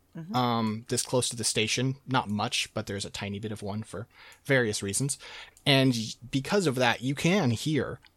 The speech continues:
Speaker 2: the very gentle ping, ping, ping of your exterior cooling down. You've taken no harm from this yourself.
Speaker 1: Great.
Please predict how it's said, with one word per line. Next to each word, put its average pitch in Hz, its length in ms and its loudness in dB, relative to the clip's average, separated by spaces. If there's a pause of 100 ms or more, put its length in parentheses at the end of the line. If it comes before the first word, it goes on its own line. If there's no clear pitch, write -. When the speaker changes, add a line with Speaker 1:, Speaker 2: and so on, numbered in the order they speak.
(180)
Speaker 2:
the 113 220 0
very 147 680 2
gentle 117 520 2
ping, 139 520 0
ping, 139 440 -2
ping 143 360 0
of 120 120 0
your 113 140 0
exterior 110 460 0
cooling 120 340 -2
down. 95 320 -4 (160)
You've 120 360 -4
taken 104 260 -2
no 92 100 -6
harm 90 220 -6
from 87 180 -6
this 107 240 -6
yourself. - 460 -6 (280)
Speaker 1:
Great. 156 280 -4